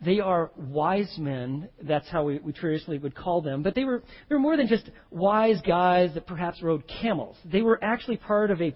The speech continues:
priestly political caste. They were astronomers. They delved into science. They were highly educated. They re-, read religious writings.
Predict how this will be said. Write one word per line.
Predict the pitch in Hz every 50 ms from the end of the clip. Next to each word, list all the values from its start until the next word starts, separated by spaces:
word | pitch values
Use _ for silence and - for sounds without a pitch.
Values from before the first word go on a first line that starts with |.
| - -
priestly | - 226 220 - - - 214 190
political | - - - 185 170 180 180 185 - 170 156
caste. | - 143 156 147 127 117 - - - - - - - - -
They | 202 214 226
were | 220 190 175 175 156 - - - - -
astronomers. | - - - - - - 208 202 226 247 254 254 269 269 285 277 269 - - - - _ - _ -
They | - 190
delved | 143 190 180 180 175 180
into | 180 165 151 - - -
science. | - 196 208 240 254 254 254 - - - -
They | 180
were | 165 156
highly | 147 - 190 180 170 165 156 -
educated. | 185 208 202 220 220 - - 226 226 214 226 226 190 170
They | - 190
re-, | 170 156 165 165 165 170
read | 170 175 165 160 147
religious | 156 170 156 170 196 196 190 165 -
writings. | 160 151 175 185 214 208 240 247 247 247 -